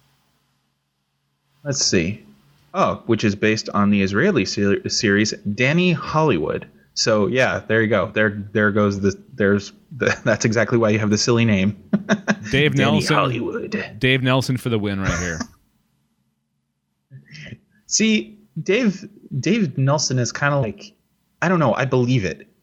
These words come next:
Speaker 1: Joey Dakota, that man does not exist.
Speaker 2: Well, okay.
Speaker 1: <laughs> Yeah.
Speaker 2: He, he's a, he's a rock star, right?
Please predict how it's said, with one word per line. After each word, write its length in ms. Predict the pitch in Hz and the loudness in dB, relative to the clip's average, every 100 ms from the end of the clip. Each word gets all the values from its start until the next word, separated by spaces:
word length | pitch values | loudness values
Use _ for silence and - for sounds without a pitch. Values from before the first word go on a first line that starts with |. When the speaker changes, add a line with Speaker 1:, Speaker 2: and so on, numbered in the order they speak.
| _ _ 113 | _ _ -2
Speaker 1:
Joey 280 | 139 180 185 | 2 2 2
Dakota, 580 | 135 - 131 165 190 - _ - | 0 2 2 2 0 -4 _ -2
that 200 | 185 180 | 0 2
man 220 | 160 151 | 2 2
does 160 | 135 | 0
not 140 | 135 113 | 2 2
exist. 560 | 104 120 135 - - - | 2 0 0 -2 -6 -8
Speaker 2:
Well, 460 | 165 214 196 175 156 | -2 0 2 2 0
okay. 420 | 175 156 123 113 101 | 0 2 2 0 0
Speaker 1:
<laughs> 40 | 180 147 - | 2 2 2
Yeah. 140 | 160 - - _ _ _ _ _ | -2 -4 -14 _ _ _ _ _
Speaker 2:
He, 280 | - 208 - | -6 -4 -4
he's 360 | - 202 214 180 | -4 -2 0 2
a, 480 | 175 160 139 113 - _ _ _ _ | 2 4 2 -2 -8 _ _ _ _
he's 240 | - 160 151 | -8 -4 0
a 80 | 143 | 0
rock 300 | 147 160 - | 2 0 -2
star, 280 | - 101 87 | -4 -2 -2
right? 460 | 107 156 196 - | -2 -4 -6 -12